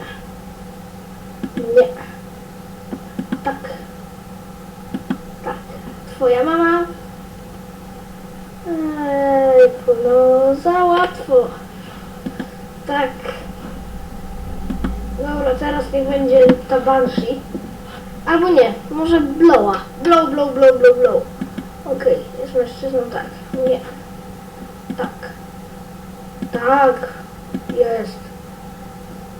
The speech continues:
E, nie, to nie Naruciak. Nie, to nie Jan Dąbrowski. Nie. E, nie, już teraz nie mieszka z rodzicami. Nie.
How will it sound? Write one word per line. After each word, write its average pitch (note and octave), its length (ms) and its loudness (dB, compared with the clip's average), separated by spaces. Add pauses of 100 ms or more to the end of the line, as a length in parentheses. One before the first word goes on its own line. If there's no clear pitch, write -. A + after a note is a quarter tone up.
(120)
E, A3+ 720 -8
nie, A3 80 -8
to A3+ 200 -8
nie F#3 60 -4
Naruciak. A3+ 440 -6 (640)
Nie, A3+ 120 -6
to B3+ 160 2
nie A#3+ 120 0
Jan A#3 200 -6
Dąbrowski. A#3 640 -4 (1700)
Nie. G3 200 -2
E, B3 60 -2 (3000)
nie, G4 340 0
już G#4+ 140 0 (100)
teraz F#4+ 340 0
nie F#4+ 120 2
mieszka F4+ 360 -2
z C#4 100 -6
rodzicami. A#3+ 520 -2 (1700)
Nie. G#3+ 160 -8